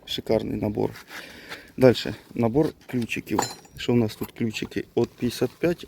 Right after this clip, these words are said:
до двадцять чотири. Два штуки, це так уже кинув. Е, бо вони,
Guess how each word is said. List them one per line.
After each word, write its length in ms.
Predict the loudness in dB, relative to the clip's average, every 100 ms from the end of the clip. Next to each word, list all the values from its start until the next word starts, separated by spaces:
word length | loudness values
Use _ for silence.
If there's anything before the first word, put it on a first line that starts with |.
| -4
до 240 | 2 2 2
двадцять 380 | -2 -2 -2
чотири. 380 | -6 -4 -2 -2 -6 -10 -2
Два 160 | 0
штуки, 320 | 0 -2 -2
це 120 | -2 -2
так 240 | -4 -4
уже 140 | -2
кинув. 360 | 0 2 2 2 -4 -8 -8 -16 -14 -14 -14 -20 -8 0 0 0 -6
Е, 220 | -6 -2 0
бо 60 |
вони, 420 | 2 2 2 2